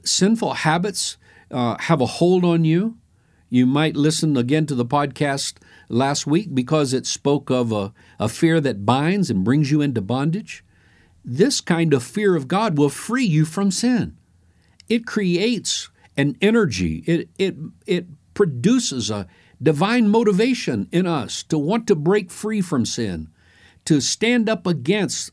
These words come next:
sin, uh, in light of the holiness and the goodness of God. Hallelujah. This kind of fear will crush every other negative fear. Uh, it, it's,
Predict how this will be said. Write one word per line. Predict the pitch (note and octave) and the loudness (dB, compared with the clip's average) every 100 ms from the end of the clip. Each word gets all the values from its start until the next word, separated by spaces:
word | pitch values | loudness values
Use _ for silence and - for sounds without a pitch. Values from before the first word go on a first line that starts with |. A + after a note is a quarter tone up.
| - | -8
sin, | - F3+ F3+ A#2 D#2+ - _ _ _ C#3 | -4 0 0 0 -4 -8 _ _ _ -4
uh, | B2+ A#2+ | -2 0
in | D#3 D3+ | 2 2
light | C3+ E3+ F3 | 2 2 2
of | C3+ | 2
the | B2 | 0
holiness | D#3+ E3 D3+ C3 A#2+ B2 | 0 2 2 0 0 2
and | B2 | 2
the | |
goodness | A2+ G2 E3 D#3+ G#2 - A2 | 2 2 2 2 -2 -4 -6
of | F#2 | -4
God. | C3+ A#2+ E2 - _ _ _ _ | -4 -4 -6 -12 _ _ _ _
Hallelujah. | - F3+ D#3+ C#3 D#3+ C3+ E2 - _ _ _ _ - | -4 -2 0 0 2 0 -2 -8 _ _ _ _ 0
This | F3+ | 0
kind | F3 F3+ F3 | 2 2 4
of | D3+ | 2
fear | - F3 F3 F#3 F3+ - _ | 0 2 4 2 -2 -10 _
will | D3 D3 | 0 0
crush | - - G#3 D3+ - - - | -2 -2 0 0 -6 -8 0
every | F#3 F#3+ G3+ E3+ - | 0 2 0 0 0
other | F3+ D#3+ B2 | 2 4 4
negative | B2 D3+ D3 C#3+ | 2 2 0 -2
fear. | B2 D3 B2 D#2+ - _ _ _ - - | -2 -2 -2 -6 -12 _ _ _ -20 -10
Uh, | - A#2 A2 - | -2 -2 -2 0
it, | C#3+ B2+ | 0 0
it's, | C#3+ A#2+ - | -2 -4 -6